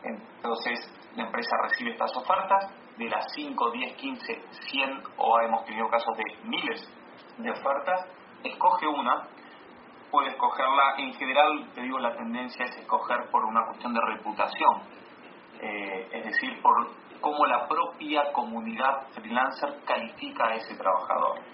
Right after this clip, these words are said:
Entonces, las variables principales son reputación, tiempo de entrega y, en tercer lugar, el precio.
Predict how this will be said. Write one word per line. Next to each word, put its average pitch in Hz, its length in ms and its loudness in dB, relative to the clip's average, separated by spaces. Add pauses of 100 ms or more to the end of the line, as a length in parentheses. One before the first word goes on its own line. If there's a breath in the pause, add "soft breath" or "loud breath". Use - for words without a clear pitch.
(400)
Entonces, 131 420 0
las 127 160 6
variables 131 560 2 (260)
principales - 540 -2
son - 280 6 (380)
reputación, 117 840 -2 (400)
tiempo 123 320 2
de 113 100 2
entrega 147 480 0
y, 127 100 -4
en 120 100 -2
tercer 113 300 2
lugar, 104 300 4
el - 140 -8
precio. - 480 -10